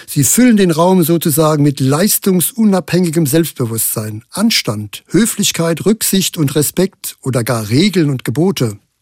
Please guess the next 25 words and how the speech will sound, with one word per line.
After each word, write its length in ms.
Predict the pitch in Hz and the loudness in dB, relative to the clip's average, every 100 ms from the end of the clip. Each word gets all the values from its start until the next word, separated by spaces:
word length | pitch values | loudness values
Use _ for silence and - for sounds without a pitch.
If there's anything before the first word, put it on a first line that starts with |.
| - | -6
Nur 260 | 139 147 | 0 2
was 160 | 143 139 | 2 0
für 100 | 147 | -2
die 120 | 143 | 0
anderen, 320 | 147 147 120 | 0 2 2
nix 180 | 123 - | -2 -2
für 120 | 160 | 0
mich. 360 | 135 104 - - _ _ _ | 0 -2 -8 -12 _ _ _
Das 220 | - 202 - | -4 0 0
scheinen 380 | 151 165 175 | 2 2 2
mir 140 | 170 170 | 0 0
die 100 | 175 | 0
auffälligsten 560 | 220 214 120 117 - | -2 0 -2 -4 0
Merkmale 520 | 131 127 - 143 139 139 | 0 0 0 0 0 0
dieser 280 | 143 151 | 0 0
Sorte 260 | 117 131 156 | 0 0 0
Mensch 240 | 127 110 | -2 -2
zu 120 | - 110 | -6 -6
sein. 360 | 107 104 104 _ _ _ _ - - - - - - - | -6 -10 -14 _ _ _ _ -20 -20 -20 -20 -20 -16 -2
Mir 320 | 170 240 240 | 2 2 0
tun 240 | 202 202 | 0 0
diese 240 | 160 165 156 | 0 0 0
Leute 360 | 135 143 135 | 2 0 0
wirklich 300 | 139 147 139 | -2 0 -2
leid, 280 | 147 135 | 0 0